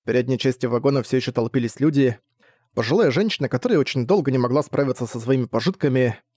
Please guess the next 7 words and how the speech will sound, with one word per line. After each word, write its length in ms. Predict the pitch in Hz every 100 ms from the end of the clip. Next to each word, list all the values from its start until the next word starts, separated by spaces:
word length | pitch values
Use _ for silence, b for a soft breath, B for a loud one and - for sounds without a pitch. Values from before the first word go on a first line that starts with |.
| _ _
сейчас 400 | - 120 254 247
с 60 |
мучительной 520 | 135 123 - 220 143 123
медлительностью 600 | 120 165 208 147 - 127
ковыляла 440 | 123 120 170 127
вдоль 180 | 120 131
прохода. 640 | - 120 131 101 - -